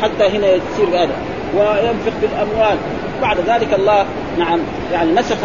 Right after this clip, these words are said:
تلك الآية وقال: "اتقوا الله ما استطعتم". الشيء الذي تستطيع تصلي في كل ليلة ركعتين،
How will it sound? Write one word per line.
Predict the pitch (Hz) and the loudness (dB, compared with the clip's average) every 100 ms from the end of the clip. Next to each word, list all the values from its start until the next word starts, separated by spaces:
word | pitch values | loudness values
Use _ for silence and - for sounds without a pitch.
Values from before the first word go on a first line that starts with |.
| 185 | -2
تلك | 208 196 | -2 -2
الآية | 160 208 254 | 0 0 2
وقال: | 240 190 208 | 2 0 -2
"اتقوا | 208 - 233 214 190 | -2 -2 -4 -2 0
الله | 180 214 226 | 2 2 2
ما | 233 220 | 0 0
استطعتم". | - - 214 185 139 135 147 113 101 - - - - - 339 | -2 -2 0 0 -2 -2 -4 -4 -6 -8 -8 -8 -8 -6 -4
الشيء | - 269 | 0 0
الذي | 220 240 190 - - 196 | 0 -2 -4 -6 -6 -6
تستطيع | - 226 277 | -4 0 0
تصلي | 254 254 269 | 2 0 0
في | 247 254 | -2 -4
كل | 277 | -4
ليلة | 269 269 277 | 2 4 4
ركعتين، | 269 262 240 240 294 | 2 0 -2 2 2